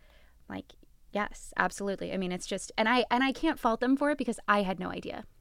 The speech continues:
I had no idea. Um, so, so they said that, they explained that, and they said, you know, "We can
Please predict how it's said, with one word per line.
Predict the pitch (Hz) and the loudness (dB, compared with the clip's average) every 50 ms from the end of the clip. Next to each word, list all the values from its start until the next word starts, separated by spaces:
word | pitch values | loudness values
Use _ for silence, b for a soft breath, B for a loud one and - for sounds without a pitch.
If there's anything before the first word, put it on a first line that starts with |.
| - - | -10 -6
I | 190 | -6
had | 185 175 | -4 -4
no | 175 175 165 | -4 -4 -4
idea. | 160 - - - - - 226 b b b b b b b b b b b - | -6 -6 -8 -10 -10 -10 -12 b b b b b b b b b b b -2
Um, | - 190 190 180 175 180 180 - 196 202 - - - - - | 2 4 4 4 4 2 0 -4 -6 -8 -12 -16 -20 -20 -20
so, | - - - - 196 180 175 175 175 - - - | -16 -6 -2 0 0 2 2 2 0 -2 -6 -10
so | - - 214 190 | -8 -6 -4 -4
they | 180 180 | -4 -2
said | - - 233 240 220 | 0 0 0 2 2
that, | 220 196 196 196 | 2 0 0 0
they | 185 180 | 0 -4
explained | 175 - - - - 202 190 180 190 185 - | -4 -6 -8 -6 -2 0 0 0 0 -2 -2
that, | - 170 165 165 160 165 - | -2 0 0 0 -2 -4 -6
and | 185 175 175 | -8 -6 -4
they | 170 170 | -4 -4
said, | 165 - - 165 165 165 160 160 175 b b b b b b b b _ | -4 -6 -4 -4 -2 -2 -2 -4 -6 b b b b b b b b _
you | - 196 | -2 -2
know, | 180 170 | 0 0
"We | 170 180 185 180 | -2 -2 -6 -6
can | - - 180 175 175 175 170 - | -6 -6 -4 -4 -2 -4 -4 -6